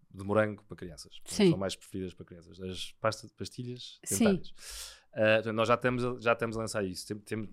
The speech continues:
Speaker 1: temos, obviamente, no pipeline também já ideias para lançar coisas mais específicas para homem e coisas mais específicas para mulher, que estamos a trabalhar agora, porque isso também é importante. Ou seja, lá está, quando entramos nesta viagem de entrada a este mundo,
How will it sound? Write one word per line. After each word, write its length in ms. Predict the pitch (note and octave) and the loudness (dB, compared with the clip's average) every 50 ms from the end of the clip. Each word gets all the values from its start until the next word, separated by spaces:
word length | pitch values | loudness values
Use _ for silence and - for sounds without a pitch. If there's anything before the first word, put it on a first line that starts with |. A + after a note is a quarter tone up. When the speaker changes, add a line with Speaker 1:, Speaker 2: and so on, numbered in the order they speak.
| - - | -14 -10
Speaker 1:
temos, 260 | - - A2+ A2 G2+ A2 | -2 -2 0 0 2 2
obviamente, 400 | A2 G#2 A2 A2+ A#2 A2+ G#2+ G#2 | 0 0 0 -2 -2 -4 -4 -6
no 100 | G#2 F#2 | -6 -2
pipeline 480 | - G#2+ G#2+ G#2+ - A#2+ A#2 A#2+ A#2+ | 0 -2 -2 0 2 2 2 2 0
também 280 | A#2 - A2+ A#2 A#2 A2+ | -4 -8 -8 -6 -6 -4
já 420 | G#2+ A2+ A2+ A2+ A2+ A2 G#2+ A2 | 0 4 4 6 6 4 2 2
ideias 480 | A2 A2 A2 G#2 A2+ A2+ A2 A2+ G#2 - | 0 -2 0 2 2 2 2 2 0 -4
para 120 | - A2 | -4 -4
lançar 180 | A2 - - A2 | -4 -4 -4 -6
coisas 180 | - G#2+ G#2 G2 | -6 -6 -6 -4
mais 160 | G#2+ A2 G#2 | -2 -2 -2
específicas 380 | - - - G#2+ G#2 G#2 - A2 | -4 -8 -12 -12 -12 -10 -10 -10
para 160 | - - D3+ | -8 -6 -6
homem 200 | D#3+ F3 F3+ D#3+ C3 | -4 -4 -4 -6 -8
e 140 | - A2 | -8 -10
coisas 340 | - - G#2+ A2 G#2 G2+ F#2+ | -12 -12 -10 -10 -10 -10 -10
mais 180 | - G#2 G#2 G2 | -8 -6 -6 -6
específicas 440 | - - - - G2 G#2 - - - | -6 -8 -14 -16 -16 -16 -16 -16 -14
para 100 | - A2 | -12 -10
mulher, 220 | A2 A2 A2+ C3 D3+ _ _ _ _ - _ _ _ _ _ | -10 -8 -8 -8 -10 _ _ _ _ -20 _ _ _ _ _
que 80 | - - | -12 -10
estamos 280 | - - G#2+ G2+ F#2+ | -4 -2 -2 -2 -2
a 40 | G2 | -4
trabalhar 340 | F#2 G2+ G2 G2+ G2+ G2+ G#2+ | -4 -4 -4 -2 -2 0 0
agora, 340 | G#2 G#2+ A#2+ B2 B2+ C3+ - _ _ _ | 0 0 0 0 0 -2 -6 _ _ _
porque 220 | - - - - | -20 -18 -12 -8
isso 100 | - - | -8 -6
também 300 | - - A2 A#2 A#2 A2+ | -2 0 4 6 6 4
é 40 | A2 | 4
importante. 280 | G#2 G2+ - - A#2 G#2+ | 2 -4 -4 -6 -6 -6
Ou 60 | G#2+ | -4
seja, 140 | - G#2 G2 | -4 0 2
lá 60 | A2+ | 2
está, 240 | A#2 - B2+ A2+ - - - - - _ - - - - - _ _ _ _ _ _ _ _ - - - | 6 6 6 4 4 0 -18 -20 -20 _ -20 -20 -20 -20 -20 _ _ _ _ _ _ _ _ -20 -8 -2
quando 160 | - C3+ C#3 | 0 2 2
entramos 300 | C#3+ C3+ D3+ D#3+ D3 C#3 C3 | 2 2 2 0 2 2 0
nesta 220 | C#3+ C3+ - C#3+ | 0 0 0 -2
viagem 400 | B2 B2 C3+ B2+ B2+ B2 A2 B2 | 0 4 6 6 6 6 2 -2
de 60 | B2 | -4
entrada 240 | A#2 A2+ B2+ B2 A#2 | 0 2 2 2 2
a 40 | A#2+ | 2
este 220 | A#2+ - - - | -4 -6 -6 -4
mundo, 560 | B2 B2 B2 B2 A#2+ A#2 A2+ A#2 B2+ C3 C3+ | -4 -2 -2 -2 -4 -4 -6 -6 -8 -10 -12